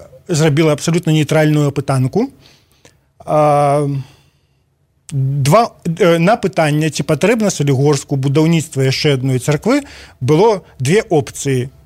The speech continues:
адказаў. Так, патрэбна, не, не патрэбна. Абсалютна нейтральна, без всякай афарбоўкі, скажем так. А, дзевяноста два працэнта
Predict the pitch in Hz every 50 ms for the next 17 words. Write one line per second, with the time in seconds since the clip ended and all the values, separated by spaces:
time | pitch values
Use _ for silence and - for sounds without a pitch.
0 | _ - 135 127 - - 147 139 135 131 120 139 123 - - - 175 160 147 -
1 | - - 147 - 220 277 311 262 247 208 160 151 170 214 214 196 - 156 143 -
2 | 151 156 143 131 143 160 - - 185 190 196 190 - 156 151 156 151 - 220 262
3 | 277 254 226 196 151 147 135 - 185 196 - 180 156 - - 170 156 - - 151
4 | 143 147 131 123 156 160 147 139 123 - 123 120 - - 139 123 135 135 135 -
5 | - 120 117 120 - - - - - - - _ _ _ - 135 135 139 135 131
6 | 131 127 127 131 131 - - 190 - - - _ _ - 123 117 151 160 180 190
7 | 175 - - 135 127 151 143 127 - 127 135 - - 151 135 127 123 - 123 -